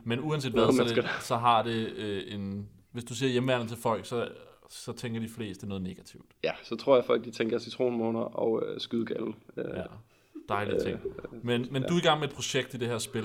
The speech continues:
Speaker 1: som du vil bruge til noget undervisning.
Speaker 2: Ja, det håber jeg, jeg kan. Om ikke andet, så kan jeg eksperimentere lidt med et spil, jeg har noget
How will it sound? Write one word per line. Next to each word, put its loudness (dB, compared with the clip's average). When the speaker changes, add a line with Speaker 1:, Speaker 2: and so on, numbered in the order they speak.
Speaker 1:
som -4
du -2
vil 0
bruge -4
til -6
noget 0
undervisning. -6
Speaker 2:
Ja, 2
det 10
håber 8
jeg, 8
jeg 2
kan. 2
Om 2
ikke 6
andet, 4
så -10
kan -2
jeg 6
eksperimentere 2
lidt 2
med 0
et -4
spil, 2
jeg 4
har 2
noget -2